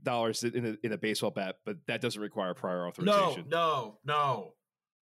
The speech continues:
Speaker 2: The beer was not fifteen dollars
Speaker 1: No.
Speaker 2: in the bat.
Speaker 1: Oh, how much was it?
Speaker 2: Guess.
Speaker 1: Twenty-six.
Speaker 2: Eh, it was twenty-eight.
Speaker 1: All right. All right.
Speaker 2: But
Speaker 1: Not
Speaker 2: that
Speaker 1: too
Speaker 2: includes
Speaker 1: bad.
Speaker 2: the beer. You know, it's, it's a twenty-six ounce beer, so it kinda,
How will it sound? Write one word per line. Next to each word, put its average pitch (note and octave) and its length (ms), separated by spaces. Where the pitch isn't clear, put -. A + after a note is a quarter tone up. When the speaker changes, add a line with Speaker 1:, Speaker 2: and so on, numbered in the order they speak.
Speaker 2:
The A#2+ 100
beer A2+ 540
was F#2+ 200
not G#2+ 280
fifteen - 520
dollars F#2 360
Speaker 1:
No. - 40
Speaker 2:
in - 40
the - 80
bat. G#1+ 220
Speaker 1:
Oh, A#2+ 360
how G#2+ 140
much A#2+ 220
was F2+ 140
it? D#2+ 80
Speaker 2:
Guess. - 380
Speaker 1:
Twenty-six. A#2 720
Speaker 2:
Eh, C4 40
it B3+ 60
was G#3+ 120
twenty-eight. F#3+ 420
Speaker 1:
All G#3+ 140
right. E3 160
All G#2+ 100
right. F3 180
Speaker 2:
But D3+ 80
Speaker 1:
Not F3 100
Speaker 2:
that G#3 60
Speaker 1:
too G#3 60
Speaker 2:
includes C4 280
Speaker 1:
bad. A#3 80
Speaker 2:
the F3 60
beer. A3 300
You A3 100
know, A#3 220
it's, A3+ 280
it's G#3 180
a G#3+ 60
twenty-six A#3 480
ounce A3+ 240
beer, A3 380
so G#3 220
it F#3+ 100
kinda, G3 560